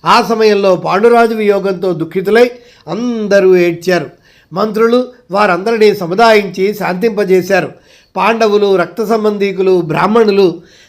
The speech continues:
నగరవాసులు శ్రాద్ధక్రియల సందర్భంగా పన్నెండు రోజులు నేల మీదే నిద్రించారు. నగరంలో మచ్చుకైనా సంతోషం లేదు. కుంతి, ధృతరాష్ట్రుడు, భీష్ముడు తమ బంధువర్గంతో కలిసి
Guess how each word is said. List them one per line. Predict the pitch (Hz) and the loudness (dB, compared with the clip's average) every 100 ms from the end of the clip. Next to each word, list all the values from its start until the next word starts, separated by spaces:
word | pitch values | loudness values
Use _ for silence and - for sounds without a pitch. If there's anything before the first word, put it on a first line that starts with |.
| - | -6
నగరవాసులు | 190 233 247 226 180 202 190 175 | -2 2 4 2 2 0 -2 -2
శ్రాద్ధక్రియల | 180 185 202 233 226 220 208 | -4 -2 -2 -2 -2 -2 0
సందర్భంగా | 196 185 185 170 180 180 151 - _ _ _ | -2 -4 -2 -2 0 0 0 -4 _ _ _
పన్నెండు | 202 214 220 208 | -2 0 0 0
రోజులు | 190 220 240 220 | 0 0 2 0
నేల | 190 196 | 0 0
మీదే | 220 226 208 | 2 2 2
నిద్రించారు. | 196 175 180 190 190 180 147 - _ _ - | 0 0 0 0 0 -2 -4 -12 _ _ -8
నగరంలో | 185 220 233 226 214 | -2 0 2 2 0
మచ్చుకైనా | 196 196 226 220 202 190 | 0 -4 -2 -2 0 -2
సంతోషం | 165 180 226 220 202 | -4 -2 -2 -2 -2
లేదు. | 175 180 202 143 - _ _ - | 0 2 0 -2 -8 _ _ -6
కుంతి, | 226 233 196 151 - _ 165 | -6 -4 -6 -6 -8 _ -10
ధృతరాష్ట్రుడు, | 208 208 226 226 220 196 147 - _ | -8 0 2 2 0 -6 -6 -10 _
భీష్ముడు | - 214 208 226 185 - - - | -8 -6 -2 0 0 -4 -16 -10
తమ | 196 208 | -6 -4
బంధువర్గంతో | 185 190 247 226 208 190 196 | -4 0 0 0 -2 -2 -4
కలిసి | 170 180 185 226 143 | -4 -4 -2 -2 -4